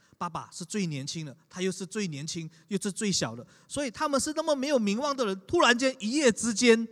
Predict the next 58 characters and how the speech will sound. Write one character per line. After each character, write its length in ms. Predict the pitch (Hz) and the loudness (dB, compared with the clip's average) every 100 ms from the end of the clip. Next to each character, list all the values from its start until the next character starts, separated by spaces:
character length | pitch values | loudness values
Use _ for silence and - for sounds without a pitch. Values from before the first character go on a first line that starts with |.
| - _ _ _ - | -12 _ _ _ -10
出 140 | - | -4
名 160 | 226 151 | -4 -4
了， 100 | 160 - - - - _ _ _ _ - - _ _ _ _ _ _ _ _ _ | -6 -10 -16 -14 -16 _ _ _ _ -20 -20 _ _ _ _ _ _ _ _ _
一 120 | - 165 | -16 -10
夜 120 | 156 | -10
之 160 | 151 | -8
间 140 | 143 143 | -8 -6
就 100 | 147 | -8
红 220 | 117 110 | -10 -14
了， 80 | 110 _ - | -18 _ -14
哦， 200 | 131 107 _ _ _ | -12 -12 _ _ _
好 120 | 117 | -14
像 120 | 147 | -10
在 100 | 156 | -8
Instagram 520 | 147 165 165 156 160 135 | -6 -8 -6 -4 -4 -4
被 180 | 160 | -6
post 380 | - 165 160 156 | -6 -4 -4 -6
出 180 | - 160 | -8 -10
来， 180 | 131 131 _ _ _ | -12 -16 _ _ _
突 120 | 175 | -6
然 120 | 165 | -4
间 300 | 160 170 170 175 _ _ | 0 0 -2 -8 _ _
红 220 | 156 147 | -10 -8
了， 120 | 156 | -8
他 140 | 135 202 | -4 -2
们 140 | 190 | 0
就 120 | 196 | -2
称 320 | 180 202 202 | -2 -2 -2
呼 140 | 196 190 | -2 0
他 160 | 190 | -2
是 180 | 180 190 | -4 -4
什 120 | 170 | -4
么？ 200 | 143 143 - _ _ _ _ _ _ | -4 -6 -10 _ _ _ _ _ _
就 160 | - | -12
是 140 | 143 156 | -8 -8
这 80 | - | -8
个 100 | 151 | -10
拆 380 | - 170 185 185 | -10 -10 -6 -6
毁 180 | 143 | -8
了 220 | 127 139 117 | -10 -12 -16
这 100 | - | -18
个 120 | 151 | -16
巴 180 | 143 147 | -12 -12
力 100 | 143 | -12
祭 160 | 139 135 | -16 -18
坛 200 | 123 110 | -16 -16
的 100 | 117 | -16
人。 220 | 101 98 _ _ _ _ _ | -18 -20 _ _ _ _ _
然 120 | - 196 | -2 2
后 220 | 185 - - - | 2 -2 -14 -4
在 180 | 202 | -2
三 240 | 160 - 226 | -2 -4 -2
十 140 | 180 | -2
世 80 | 175 | -4
纪， 140 | 190 | -4
你 80 | 170 | -4
看 120 | 165 | -4
到 200 | 170 139 | -6 -6